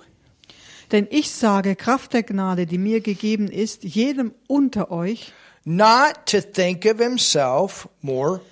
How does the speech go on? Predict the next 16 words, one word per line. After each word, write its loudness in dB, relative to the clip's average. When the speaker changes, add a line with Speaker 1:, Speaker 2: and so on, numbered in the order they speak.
Speaker 2:
highly -4
than -2
he 0
Speaker 1:
Mhm. -2
Speaker 2:
ought -8
to -12
think. -16
Speaker 1:
dass 0
er 4
nicht 4
höher 4
denke, 0
f-, -20
von 4
sich -2
denke, -4